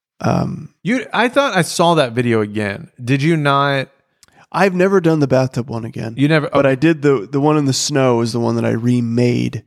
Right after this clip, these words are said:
Speaker 2: Okay.
Speaker 1: So it was, like, the third or fourth
Speaker 2: So the
Speaker 1: one.
Speaker 2: bathtub one is not on.
Speaker 1: It's on there.
Speaker 2: But it just kinda
Speaker 1: Sorry.
Speaker 2: got stopped.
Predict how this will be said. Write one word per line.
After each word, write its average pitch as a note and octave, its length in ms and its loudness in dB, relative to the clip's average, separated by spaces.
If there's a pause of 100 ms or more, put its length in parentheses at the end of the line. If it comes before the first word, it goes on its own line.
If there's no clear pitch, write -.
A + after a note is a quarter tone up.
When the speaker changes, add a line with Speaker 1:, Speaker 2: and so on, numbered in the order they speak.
Speaker 2:
Okay. G#2+ 300 -2 (100)
Speaker 1:
So B2 160 -2
it - 20 2
was, A#2+ 140 0
like, C3+ 140 0
the A#2+ 120 -4
third B2+ 240 0
or A#2+ 80 0
fourth A#2+ 320 -6
Speaker 2:
So D#3+ 100 0
the D#3+ 60 2
Speaker 1:
one. D#3 40 -6
Speaker 2:
bathtub F#3+ 400 0
one C3 200 -2
is A#2+ 160 -4
not A#2+ 340 -2
on. G#2+ 460 -6 (560)
Speaker 1:
It's F3 180 2
on E3 220 4
there. A2 360 -2 (200)
Speaker 2:
But C#3+ 140 2
it C#3 80 2
just C#3 260 0
kinda C3 140 0
Speaker 1:
Sorry. A2 80 -4
Speaker 2:
got A#2 200 -6
stopped. - 500 -6